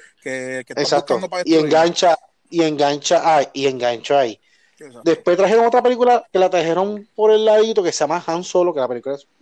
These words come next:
Speaker 2: yo la vi también en el cine, la película es malita, es floja, la actuación es bien mala, y creo que la película donde cae mala es por la actuación,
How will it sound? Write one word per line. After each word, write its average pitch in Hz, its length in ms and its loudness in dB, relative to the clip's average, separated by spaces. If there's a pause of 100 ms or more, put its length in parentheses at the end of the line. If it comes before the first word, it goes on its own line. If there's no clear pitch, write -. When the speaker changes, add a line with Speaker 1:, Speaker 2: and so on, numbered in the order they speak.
(140)
Speaker 2:
yo 156 160 2
la 175 100 4
vi 190 100 0
también 190 280 -4
en 196 80 -4
el 196 40 -4
cine, 165 220 -6
la 143 100 -2
película 123 300 -10
es - 100 -8 (540)
malita, 160 580 0 (180)
es 139 160 -12
floja, 139 560 0
la 143 80 0
actuación 127 400 -6
es 139 120 -6
bien 175 200 -2
mala, 160 300 0 (360)
y 190 140 -10
creo 220 200 2
que 262 100 0
la 254 140 4
película 247 440 0
donde 165 500 -4
cae 165 320 -6
mala 196 440 -2
es - 200 -8 (240)
por 139 160 0
la 127 120 -2
actuación, 120 720 -6